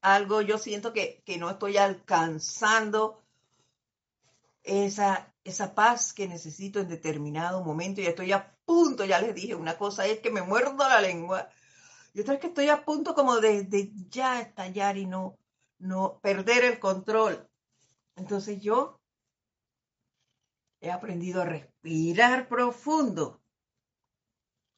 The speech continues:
y entonces preguntarle a la presencia después, ah, ¿cómo actuar aquí? ¿Qué hago aquí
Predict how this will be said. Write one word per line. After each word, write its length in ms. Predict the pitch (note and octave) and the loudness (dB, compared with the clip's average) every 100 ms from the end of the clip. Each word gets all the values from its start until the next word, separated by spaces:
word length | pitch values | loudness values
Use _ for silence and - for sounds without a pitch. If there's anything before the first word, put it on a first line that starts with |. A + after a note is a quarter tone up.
| _ _ _ _ - | _ _ _ _ -18
y 60 | |
entonces 300 | D#3+ E3+ F#3 | -12 -10 -10
preguntarle 1040 | F#3 E3+ D3+ C#3+ _ G3 G3 F#3+ F#3 F#3 F3 | -6 -4 -4 -8 _ 0 0 0 -4 -4 -4
a 80 | |
la 160 | D#3+ D3 | -4 -6
presencia 600 | C#3+ C#3 C#3+ D3 C#3+ C#3+ | -8 -10 -10 -10 -6 -6
después, 400 | C#3 - F3 C#4 _ _ _ _ _ _ _ _ _ _ _ _ _ _ _ _ _ | -6 -8 -10 -10 _ _ _ _ _ _ _ _ _ _ _ _ _ _ _ _ _
ah, 340 | G#3 D#4 - - _ _ _ - _ _ _ _ _ | -2 -2 -2 -10 _ _ _ -20 _ _ _ _ _
¿cómo 240 | F#3+ F#3 | -10 -6
actuar 460 | F3+ - - F3+ E3 | -6 -10 -12 -8 -8
aquí? 380 | D#3 - D3 _ | -10 -14 -18 _
¿Qué 220 | G3+ F#3+ | -10 -4
hago 300 | F#3 F3 F3 | -2 -2 -4
aquí 460 | E3 - - D3 | -6 -6 -12 -12